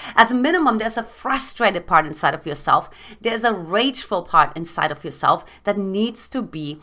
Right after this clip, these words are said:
integrated. Now, if you don't express that part, your partner won't fully trust you. Right? He may like you, you know, you may have a lot in common, you may even have kids together,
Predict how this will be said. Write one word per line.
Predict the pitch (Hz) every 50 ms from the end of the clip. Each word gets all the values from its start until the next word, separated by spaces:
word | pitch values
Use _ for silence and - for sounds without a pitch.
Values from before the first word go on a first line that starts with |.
| - - - - -
integrated. | - 240 269 294 302 262 - 160 160 143 135 123 - - - _ - - - - -
Now, | - 214 247 233 196 - - - - -
if | 247 262 254 -
you | 254 277 254
don't | 220 226 247 285 320 311
express | 302 - - - 254 262 262
that | - 208 185 -
part, | - 185 165 165 190
your | 214 277
partner | - - - - - 226 - 262 - 269 262 247
won't | 208 165 165 202 202 202 208 208 -
fully | - - - - 190 180 160 170 165 165 - - -
trust | - - - - 151 151 165 - - - -
you. | 185 165 127 110 - - - - - - - _ - - - - -
Right? | 240 254 254
He | 254 311 302
may | 262 220 214 185 160 156 156 -
like | 214 262 302 311 302 311 - - 285
you, | 277 269 269 269 262 262 254 254 254 - - - -
you | 254
know, | 254 262
you | 262 254 247
may | 240 240 247 240
have | 240 240 220 214
a | 214
lot | 208 196 196 202 196 196 185
in | 190
common, | 190 - - - 269 277 285 277 - 254 247 240 240 247 247 - - - 262 -
you | 208 233
may | 226 220 233 262
even | 294 320 370 349
have | 330 - -
kids | - - 339 349 - -
together, | - 440 440 - 233 175 - 147 123 131